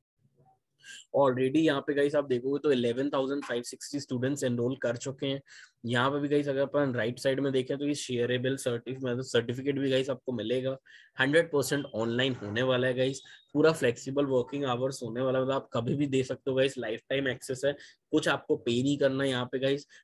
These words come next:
फिर beginner level का कोर्स होने वाला है guys आपका ये,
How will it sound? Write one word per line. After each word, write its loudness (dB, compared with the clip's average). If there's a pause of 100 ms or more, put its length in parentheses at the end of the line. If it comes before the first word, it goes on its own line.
(120)
फिर 4
beginner 0
level 4
का -2
कोर्स -4
होने -4
वाला 2
है 2
guys 0
आपका -4
ये, 2